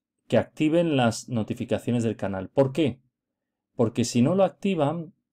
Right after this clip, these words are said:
eh, cuando tú escribas como profesor un aviso,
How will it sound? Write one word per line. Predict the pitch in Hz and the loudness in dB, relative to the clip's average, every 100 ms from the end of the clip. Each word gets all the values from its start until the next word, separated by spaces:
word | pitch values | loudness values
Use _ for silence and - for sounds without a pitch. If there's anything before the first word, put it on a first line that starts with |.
| _ - | _ 0
eh, | 120 117 113 113 110 - | 2 4 2 2 -2 -2
cuando | 120 110 107 104 | 0 2 2 0
tú | - 170 | 0 -2
escribas | 170 - 175 165 113 98 - - _ | -2 -4 -4 2 0 0 -8 -16 _
como | - 110 110 | -4 0 0
profesor | 113 110 117 156 156 - _ _ _ _ - | 0 0 0 0 0 -4 _ _ _ _ -2
un | 127 139 143 143 131 | 2 4 4 2 4
aviso, | 110 110 135 135 127 120 123 123 - | 4 4 2 0 2 2 2 0 -2